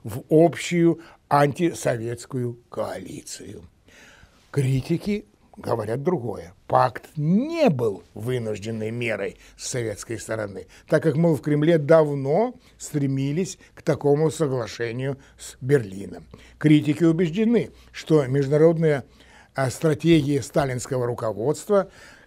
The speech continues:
как была, так и осталась заданной марксистскими парадигмами, то есть м-,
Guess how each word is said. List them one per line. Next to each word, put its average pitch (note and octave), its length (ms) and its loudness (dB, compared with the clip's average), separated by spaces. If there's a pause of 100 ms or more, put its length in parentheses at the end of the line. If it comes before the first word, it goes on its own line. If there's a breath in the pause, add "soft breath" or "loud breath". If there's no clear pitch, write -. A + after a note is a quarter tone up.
(140)
как C#3+ 280 2
была, D3 600 4
так C3 340 -6
и - 20 -6
осталась E3+ 720 0
заданной D#3+ 760 0 (120 loud breath)
марксистскими C#3+ 1040 -2 (140)
парадигмами, A#2+ 720 -6
то D3 100 -4
есть C#3 160 -6
м-, A2 100 -14